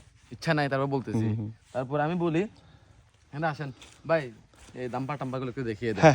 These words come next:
Speaker 2: অবশ্যই, ডাম্পারটা ওটা দেখাইছিলাম
Speaker 1: হুম।
Speaker 2: অবশ্যই। So,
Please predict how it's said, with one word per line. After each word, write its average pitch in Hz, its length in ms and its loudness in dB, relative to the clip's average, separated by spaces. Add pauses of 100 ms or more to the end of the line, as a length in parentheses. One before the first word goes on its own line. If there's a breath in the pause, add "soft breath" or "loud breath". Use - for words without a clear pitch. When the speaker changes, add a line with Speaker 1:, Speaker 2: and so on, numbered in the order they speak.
Speaker 2:
অবশ্যই, 139 320 12
ডাম্পারটা 135 380 12
ওটা 147 100 12
দেখাইছিলাম 135 440 10
Speaker 1:
হুম। 139 60 8
Speaker 2:
অবশ্যই। 123 280 6 (540 soft breath)
So, 139 60 10